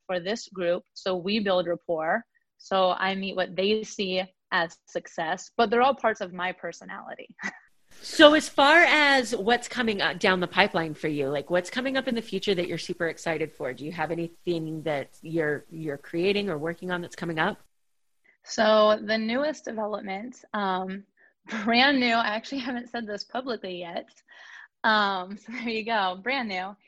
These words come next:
Speaker 1: is I just brought in a couple of new partners. Um, well, not new people, but we have a new thing going. And we have just filed and launched a nonprofit for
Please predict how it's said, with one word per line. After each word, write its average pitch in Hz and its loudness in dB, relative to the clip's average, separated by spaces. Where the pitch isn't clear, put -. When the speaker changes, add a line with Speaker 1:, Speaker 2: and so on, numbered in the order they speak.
Speaker 1:
is 208 -2
I - -10
just 214 -20
brought 208 -2
in 202 -4
a 196 -4
couple 240 -10
of 233 -4
new 226 -4
partners. 202 -4
Um, 190 -4
well, 233 6
not 226 0
new 226 -4
people, 190 -8
but 190 -8
we 202 -6
have 196 -6
a 202 -2
new 202 -8
thing 190 -10
going. 185 -2
And 214 4
we 226 6
have 226 6
just 208 -6
filed 226 4
and 220 -8
launched 196 -8
a 190 -10
nonprofit 208 -2
for 214 2